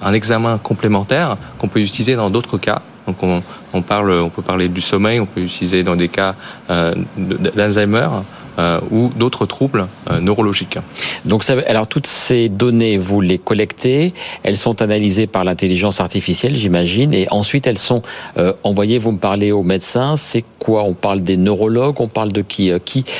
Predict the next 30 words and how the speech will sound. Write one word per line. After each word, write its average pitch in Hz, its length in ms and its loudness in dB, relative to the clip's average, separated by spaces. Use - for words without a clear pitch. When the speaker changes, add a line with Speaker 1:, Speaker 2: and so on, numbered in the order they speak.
Speaker 2:
euh, 92 120 2
qui - 160 -2
reçoit 131 680 0
ces 127 180 0
données 107 360 2
que - 100 -4
vous 101 240 0
avez, 95 260 0
euh, 98 100 2
analysées ? 85 540 0
Speaker 1:
Oui, 104 160 0
donc 110 160 0
en 120 60 0
fait 147 180 -2
il 120 60 0
y - 20 2
a 107 80 2
un 107 80 2
inté-, 117 260 0
une 110 200 2
intelligence 113 420 0
artificielle 120 640 -2
qui - 120 -6
a 92 60 2
été, 92 380 0
euh, 85 240 0
construite 131 480 0
avec 95 220 0
des 98 100 0
chercheurs 98 640 0